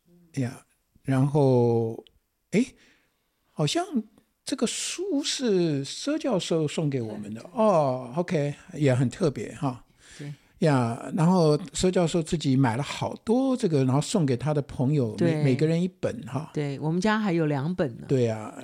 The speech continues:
Speaker 2: 那时候我就在想说，诶，这个拿了干嘛？
Speaker 1: 对，对，对。
Speaker 2: <laughs>
Speaker 1: 然后后来没想到，后来 Vincent 牧师就开始开课了。
Speaker 2: 就是因为去了阿里山，然后跟他讨论，我就说，“哦，原来你是在做这个。”
Speaker 1: 对。
Speaker 2: 然后就说，“哦，那我也有书，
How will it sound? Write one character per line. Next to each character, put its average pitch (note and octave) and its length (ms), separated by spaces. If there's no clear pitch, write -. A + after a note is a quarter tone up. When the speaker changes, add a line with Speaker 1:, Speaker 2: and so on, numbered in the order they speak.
Speaker 2:
那 A#3+ 140
时 B3 100
候 A3 80
我 D#3+ 100
就 G3 120
在 A#3 180
想 C#3 240
说， G3+ 140
诶， A#3+ 100
这 C#4+ 160
个 B3 160
拿 G3+ 260
了 G3+ 80
干 A3+ 300
嘛？ E3+ 340
Speaker 1:
对， D#3+ 200
对， C#3+ 200
对。 C#3 140
Speaker 2:
<laughs> E3+ 80
Speaker 1:
然 E3+ 100
后 B3 100
后 A#3 40
来 G3+ 100
没 F#3+ 140
想 C#3 220
到， F3+ 180
后 F#3+ 120
来 D3 140
Vincent F3+ 340
牧 D#3 140
师 D3 160
就 D#3 120
开 D3+ 180
始 C#3+ 120
开 - 220
课 G3+ 340
了。 - 160
Speaker 2:
就 F4 140
是 F4 100
因 E4+ 80
为 D#4 140
去 D#4+ 180
了 C#4 100
阿 C4 160
里 A3 140
山， A3+ 240
然 A3+ 80
后 B3 80
跟 C4 160
他 C#4+ 160
讨 E3 240
论， A3+ 220
我 F3 80
就 G3 40
说 - 140
，“哦， D4+ 200
原 C#4 220
来 E4 160
你 B3+ 160
是 B3 140
在 D#4+ 140
做 G4 200
这 G4+ 260
个。” F#3 200
Speaker 1:
对。 C3 360
Speaker 2:
然 B3+ 100
后 C#4+ 80
就 D4 100
说 - 140
，“哦， D#4 80
那 G#4+ 260
我 G4 60
也 G#4 160
有 F4 160
书， F#4+ 360